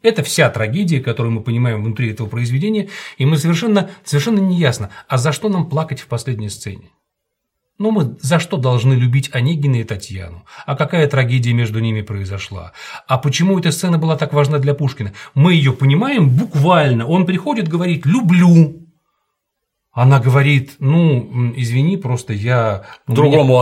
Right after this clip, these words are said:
Speaker 2: отдана.
Speaker 1: у меня есть другой, поэтому тебе я откажу".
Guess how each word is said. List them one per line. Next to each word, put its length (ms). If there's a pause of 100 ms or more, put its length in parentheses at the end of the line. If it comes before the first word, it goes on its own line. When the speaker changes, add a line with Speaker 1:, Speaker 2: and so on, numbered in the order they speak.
(120)
Speaker 2:
отдана. 280
Speaker 1:
у 60
меня 120
есть 280
другой, 540 (160)
поэтому 400
тебе 260
я 180
откажу". 580